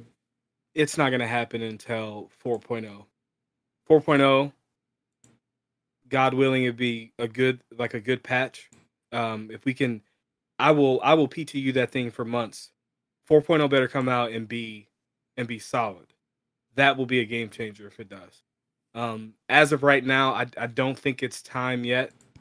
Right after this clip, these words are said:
Um, I think Pez is gonna cause a lot of issues that they need to iron out. I did Xenothreat today, and, um, I,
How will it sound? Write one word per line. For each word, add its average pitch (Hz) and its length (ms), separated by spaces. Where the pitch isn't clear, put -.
Um, 123 260
I 120 80
think 139 220
Pez 135 500
is 120 500
gonna 123 240
cause 123 500
a 117 60
lot 120 260
of 135 100
issues 135 440
that 120 120
they 127 100
need 123 140
to 131 80
iron 120 300
out. 120 300
I 127 80
did 131 200
Xenothreat 139 580
today, 135 400
and, 127 320
um, 120 460
I, 127 140